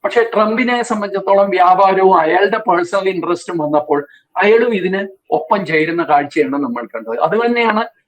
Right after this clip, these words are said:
മോദി ഏതാനും മാസങ്ങൾ മുമ്പ് പറഞ്ഞത്, "എനിക്കറിയാം ഞാൻ ഈ നിലപാട് എടുക്കുന്നത്,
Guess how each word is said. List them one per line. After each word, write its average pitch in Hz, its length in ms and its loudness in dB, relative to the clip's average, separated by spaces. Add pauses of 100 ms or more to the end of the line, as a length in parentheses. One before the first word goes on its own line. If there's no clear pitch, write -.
(120)
മോദി 202 520 -2
ഏതാനും 196 400 0
മാസങ്ങൾ 196 440 0
മുമ്പ് 175 400 0
പറഞ്ഞത്, 156 260 -2
"എനിക്കറിയാം 175 580 -2
ഞാൻ 165 200 -2
ഈ 165 60 -4
നിലപാട് 151 460 0
എടുക്കുന്നത്, 139 580 -6